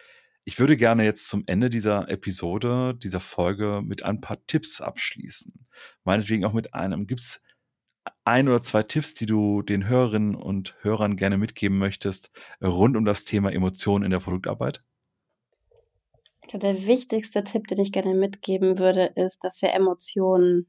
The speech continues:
Speaker 2: nicht als einen Störfaktor betrachten im Arbeitsleben, weil wir denken ja, wenn wir in der Arbeit ankommen, dass dann Emotionen keinen Platz mehr haben und so, jetzt bin ich nur noch ein rationaler Mensch vor dem Computer. Ist nicht so,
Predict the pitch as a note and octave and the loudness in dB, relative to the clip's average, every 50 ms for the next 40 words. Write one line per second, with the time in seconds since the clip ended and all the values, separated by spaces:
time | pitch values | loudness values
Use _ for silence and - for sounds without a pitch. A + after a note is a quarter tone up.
0 | _ _ G#3 G3 F#3+ F#3 G3 - - - E3 E3+ F3 - - - - E3+ E3+ E3+ | _ _ 4 6 6 4 4 0 -4 -4 -4 -2 -4 -6 -8 -4 -4 -2 0 0
1 | E3 E3 - - - - E3 F3 A3 C4 C4+ - - B3+ B3 - - - C4 B3+ | 0 -2 -4 -6 -4 -2 0 2 2 0 -2 -2 -4 -4 -4 -4 -2 0 2 4
2 | C4 C4 C4 - - A#3+ B3 - - - - A3 A#3 - - - - B3 A#3 - | 4 4 2 2 0 -2 -2 -4 -6 -4 -2 -2 -2 -4 -6 -4 0 0 2 2
3 | G#3+ G3+ G#3+ - G#3 A3+ A#3+ A#3+ A#3+ - - - A#3 A#3 A#3 B3+ B3+ C#4 C4+ B3+ | 2 0 0 -2 -2 -2 -2 -2 -2 -4 -6 -2 2 4 4 6 8 8 8 8
4 | F#3+ F3+ F3+ F3+ F3 - F3 F#3+ F#3+ G3 G3 F#3 F#3 F3+ F3+ F3+ F3 F3+ F#3 - | 8 4 2 0 2 4 4 4 2 2 2 2 2 2 2 2 2 0 0 -4
5 | _ _ _ _ _ - - _ _ _ _ - F3 F#3 F#3+ F#3 F3+ F3+ F3+ F3+ | _ _ _ _ _ -20 -20 _ _ _ _ 2 6 6 6 8 6 6 6 6
6 | F3+ F3+ F3+ F#3+ F#3+ - F#3 F3+ - F3 F3+ F3+ F3+ F3+ - - F3+ F#3+ G3+ G3 | 6 4 4 2 0 0 0 0 0 0 2 2 2 2 0 0 0 2 2 0
7 | G3+ - F#3+ F3+ F3+ F3+ F3+ F3 F3 F3 - - - F3+ F3 F3 E3+ - - F#3 | 0 0 0 2 2 2 2 2 0 -2 -4 -6 -4 -2 -2 -2 -2 0 0 0
8 | F3 E3+ - - - G3+ F#3+ F#3+ F3+ F3+ F3 F3 E3+ - - E3 D#3 E3 - - | 0 0 -2 -4 -6 -2 0 2 4 6 4 4 4 2 0 0 0 -2 -2 -2
9 | B3 B3 - - G3+ F#3+ F#3 - F#3 F#3 F3+ F3+ F3 F3+ F3 F3+ F3+ F3 F3 F3 | -2 -4 -2 -2 -2 -2 -2 -2 -4 -4 -4 -2 0 2 2 4 4 4 2 2
10 | F3 E3 E3+ - F3 E3+ E3+ - - - - F3+ F3 F3 G3 F#3+ F3+ F3+ F#3+ F#3 | 0 -4 -6 -4 -2 -2 -4 -4 -6 -8 -6 -6 -4 -2 -2 -2 -2 -2 -2 -2
11 | F3+ - E3+ - - E3 D#3 C#3+ C#3 C#3 D3+ F#3 F#3 G#3+ A3 - - G3+ F#3+ F#3+ | -2 -4 -6 -4 -2 -2 0 0 0 0 0 0 0 0 -2 -2 -2 -2 0 0
12 | F#3+ F#3+ - F3+ F3+ - - F#3 F3 - F3+ E3+ F3 - _ _ _ - F#3 - | -2 -2 -4 -6 -8 -6 -8 -6 -4 -2 -2 -2 -4 -6 _ _ _ -2 -2 0
13 | - G3 G3+ G3 G3+ - G3+ G#3 A3 B3 C4 | 2 2 0 0 0 0 2 4 4 4 2